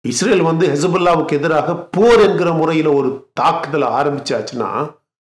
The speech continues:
இந்த போர் மொத்த அரபு நாடுகளிலுமே பரவும்.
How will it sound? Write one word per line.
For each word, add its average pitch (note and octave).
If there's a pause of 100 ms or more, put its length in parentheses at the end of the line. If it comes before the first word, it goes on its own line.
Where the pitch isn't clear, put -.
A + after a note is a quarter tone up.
(420)
இந்த A#2
போர் E3
மொத்த -
அரபு F3
நாடுகளிலுமே C#3+
பரவும். A#2